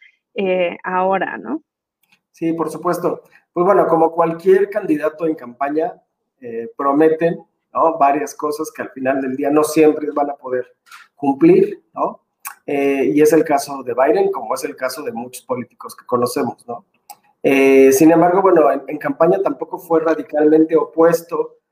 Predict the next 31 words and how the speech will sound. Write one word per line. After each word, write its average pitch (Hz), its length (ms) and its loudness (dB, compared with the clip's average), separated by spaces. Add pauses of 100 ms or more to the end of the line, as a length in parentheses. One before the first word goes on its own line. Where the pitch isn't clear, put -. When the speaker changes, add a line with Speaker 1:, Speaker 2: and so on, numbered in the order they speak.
(140)
Speaker 2:
a 135 80 -10
la 135 180 -6
posición 151 760 0
tradicional 151 560 0
de 160 80 -2
un 165 80 -2
demócrata, 160 680 0 (100)
¿no? 160 260 -12 (360)
Quizás 175 440 2
si 190 80 -2
hubiera 175 260 2
ganado 160 460 2
Sanders 156 420 -2
la 131 160 -16
candidatura, 135 600 -8
ahí 151 100 -6
sí 160 180 -2
hubiéramos 156 380 2
visto 139 480 -10
dos 143 260 -12
posturas 139 580 -10 (380)
quizá 151 480 2
totalmente 156 1080 2
contrastantes, 139 840 -12 (380)
pero 160 160 4
no 175 180 4
fue 180 140 0
el 160 100 -2
caso 151 440 -12
de 131 100 -14
Biden, 120 360 -12